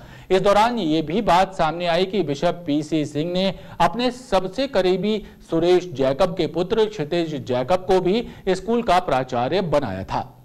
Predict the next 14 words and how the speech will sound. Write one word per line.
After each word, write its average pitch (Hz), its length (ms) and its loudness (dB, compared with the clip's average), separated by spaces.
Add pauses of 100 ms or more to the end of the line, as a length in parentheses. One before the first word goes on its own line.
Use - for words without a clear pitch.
(760)
भ्रष्टाचार 165 600 2
के 180 140 0
आरोपों 127 460 2
में 156 180 0
घिरे 131 260 0
बिशप 143 460 0
पीसी 127 340 2
सिंह 131 260 -2
के 160 180 6
जेल 120 340 2
जाने 113 300 0
के 143 120 2
बाद 107 260 -2
भी 143 260 2